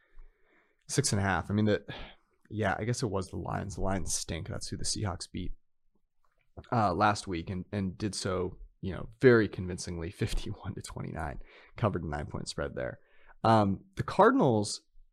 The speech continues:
I guess, on the other hand, you know, they beat the Dallas Cowboys, and that was a massively public game,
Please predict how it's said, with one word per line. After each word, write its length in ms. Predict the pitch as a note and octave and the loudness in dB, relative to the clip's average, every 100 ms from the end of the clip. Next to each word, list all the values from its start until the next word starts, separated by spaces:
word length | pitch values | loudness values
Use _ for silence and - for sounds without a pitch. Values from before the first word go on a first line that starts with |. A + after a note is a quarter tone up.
| _ _ _ - - - | _ _ _ -12 -4 2
I 80 | A#2+ | 6
guess, 260 | B2+ - | 6 4
on 60 | A2 | 2
the 80 | A2+ | 4
other 140 | A#2+ | 4
hand, 320 | A2 G#2 F#2+ F#2+ | 4 0 -2 -2
you 80 | |
know, 140 | F#2+ F2+ | -4 -2
they 120 | G2+ | -2
beat 360 | G2+ A2+ A2 - - - - | -2 0 0 -2 -14 -20 -4
the 100 | A2+ | 2
Dallas 280 | G#2 G2 - | 4 4 4
Cowboys, 560 | B2+ A2 F#2+ F#2 D#2+ - | 6 6 6 2 2 0
and 360 | G#2+ G#2 G2+ F#2+ - | 2 4 2 -2 2
that 260 | A2+ A2+ A2 | 8 8 6
was 140 | G#2 | 0
a 100 | G2+ G2+ | -2 -2
massively 500 | G2+ G#2+ - A2+ A2 | 0 0 0 -2 2
public 340 | - G2+ - | 2 2 -2
game, 400 | F2 F2 F2 | -4 -4 -6